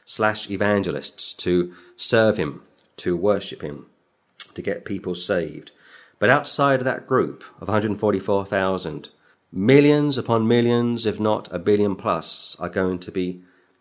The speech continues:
put to death. They're gonna die because, as it says back in, uh, I think it's,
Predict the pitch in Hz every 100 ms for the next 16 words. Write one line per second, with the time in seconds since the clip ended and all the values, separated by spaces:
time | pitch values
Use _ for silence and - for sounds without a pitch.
0 | - 104 - 80 95 82 - - - _
1 | _ _ _ - - 92 82 73 90 82
2 | - - _ _ _ - - 87 87 -
3 | _ - _ _ _ 90 87 - 90 90
4 | - 92 90 90 90 87 95 90 92 -
5 | - - -